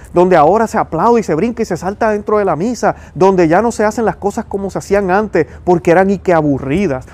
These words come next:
o porque, no sé, era demasiado sacrificio. Ahora hacemos menos ayuno, ahora hacemos menos penitencia, ahora se hace menos sacrificio. ¿Y por qué? ¿Por qué tenemos que ser así? ¿Por qué? ¿Desde cuándo?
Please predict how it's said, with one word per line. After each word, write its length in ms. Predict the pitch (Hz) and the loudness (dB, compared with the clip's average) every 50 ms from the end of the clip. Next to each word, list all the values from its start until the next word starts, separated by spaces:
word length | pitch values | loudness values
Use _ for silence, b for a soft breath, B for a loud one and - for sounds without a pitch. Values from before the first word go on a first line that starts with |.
| B B | B B
o 140 | - 160 | 2 2
porque, 340 | - 170 170 156 - - 156 | 4 4 2 2 2 0 0
no 120 | 139 156 175 | 0 0 0
sé, 200 | - 170 170 175 | 0 2 4 4
era 160 | 160 160 165 | 4 4 4
demasiado 460 | 175 170 160 139 - - 151 165 175 | 2 2 0 -2 0 0 2 2 2
sacrificio. 800 | - 170 135 - - 139 127 - - 143 202 190 - 139 123 - B B B | 0 -4 -6 -6 -6 -8 -6 -6 -6 -6 -6 -6 -8 -10 -12 -12 B B B
Ahora 180 | 135 147 160 | 0 2 2
hacemos 300 | 165 - 180 180 196 196 | 0 0 0 0 0 0
menos 320 | 170 156 165 185 233 214 180 | 2 2 2 2 2 0 -2
ayuno, 440 | 143 123 127 147 226 262 220 147 - B B | -2 -2 -2 -2 -2 -2 -2 -4 -6 B B
ahora 220 | B 135 147 165 180 | B 2 2 2 2
hacemos 340 | 170 - 185 185 208 208 175 | 2 0 -2 0 0 0 0
menos 240 | 170 175 202 214 | 0 0 0 0
penitencia, 800 | - - 208 190 175 156 139 - 123 143 214 220 - - 147 127 - B B B | 0 -2 -2 -2 -2 -4 -6 -6 -6 -6 -6 -6 -8 -8 -10 -10 -10 B B B
ahora 300 | 135 151 151 165 190 196 | 2 4 4 4 2 2
se 160 | - 214 185 | 2 0 0
hace 240 | 180 180 - 220 190 | 0 0 -2 -4 -4
menos 300 | 170 170 175 196 196 - | -4 -4 -4 -6 -6 -6
sacrificio. 880 | - 175 160 - 139 131 117 - - 131 131 127 - - 143 127 113 - B B B B | -8 -8 -8 -8 -10 -12 -12 -12 -12 -10 -10 -10 -10 -12 -12 -12 -12 -14 B B B B
¿Y 100 | - 180 | -2 0
por 260 | 143 185 180 160 - | 4 4 4 2 2
qué? 300 | - 160 175 233 226 165 - - | -2 -2 -2 -2 -4 -6 -8 -4
¿Por 200 | - 165 175 - | 0 0 0 0
qué 180 | - - 190 185 | -2 -4 -4 -2
tenemos 340 | - 269 240 233 233 240 240 | -2 -2 0 0 -2 -2 -2
que 100 | - 190 | -4 -4
ser 200 | - 208 202 190 | -2 0 0 0
así? 200 | - - 202 208 | 0 -2 -2 -2
¿Por 200 | - 208 170 - | 0 0 0 0
qué? 220 | - 196 214 220 B B B B | 0 -2 -2 -2 B B B B
¿Desde 260 | 196 180 170 180 - | 2 2 2 2 2
cuándo? 460 | - 160 165 196 254 269 196 135 - | 2 2 4 4 2 2 -2 -6 -8